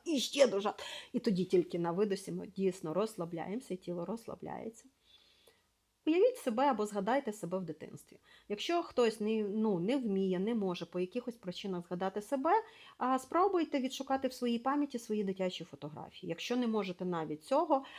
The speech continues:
а, у вас буде час, ви можете, е, десь зберегти собі це відео, щоб потім ще раз зробити.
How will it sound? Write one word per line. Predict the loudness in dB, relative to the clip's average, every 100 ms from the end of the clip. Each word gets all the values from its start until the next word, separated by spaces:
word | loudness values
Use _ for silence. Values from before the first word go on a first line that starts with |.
| -18 -8
а, | 0 2 2
у | 2
вас | 2 0
буде | 0 -4 -2
час, | -2 -2 -2 -2 -4
ви |
можете, | -4 -4 -6 -8
е, | -6 -4 -4 -4 -4
десь | -2 -2 -2 -4
зберегти | -2 2 2 2 -2
собі | -6 -4 -8
це | -6 -6
відео, | -4 -2 0 0
щоб | -4 -6
потім | -6 -6 -8
ще | -6 -6
раз | -6
зробити. | -8 -4 -2 -2 -2